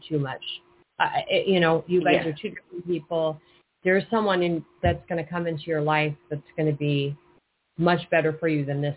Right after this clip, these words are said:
Speaker 1: guy. And so if you linger too much on what he wrote you, it's gonna impact you negatively in, in the future. You don't wanna do that. Just forget it.
Speaker 2: Mm-hmm.
Speaker 1: Forget
Speaker 2: Yeah.
Speaker 1: it.
Speaker 2: Well, yes. Mm-hmm.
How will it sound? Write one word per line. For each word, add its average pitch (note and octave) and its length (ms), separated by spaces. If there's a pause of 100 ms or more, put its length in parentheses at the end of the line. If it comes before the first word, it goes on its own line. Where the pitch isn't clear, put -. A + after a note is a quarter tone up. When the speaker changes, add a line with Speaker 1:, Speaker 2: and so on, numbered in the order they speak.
Speaker 1:
guy. C#3 340 (120)
And D#3+ 220
so F3 140
if D#3 120 (100)
you F#3+ 180 (420)
linger F#3 480 (120)
too F#3+ 100
much E3 280
on D3+ 140
what D#3 140
he D3+ 180
wrote D#3 320
you, C#3 300
it's D#3 320
gonna D3 320 (580)
impact E3 520
you D#3 100
negatively D3 640
in, C3+ 180 (320)
in D3+ 120
the D3 60
future. C3+ 460
You C#3 160
don't D#3 100
wanna D3 180
do C3+ 160
that. - 260 (100)
Just D3+ 200
forget D#3 440
it. C3+ 120
Speaker 2:
Mm-hmm. G3 300 (340)
Speaker 1:
Forget E3 260
Speaker 2:
Yeah. C#3+ 100
Speaker 1:
it. - 60 (640)
Speaker 2:
Well, D#3 260 (200)
yes. C#3+ 360 (800)
Mm-hmm. F3+ 480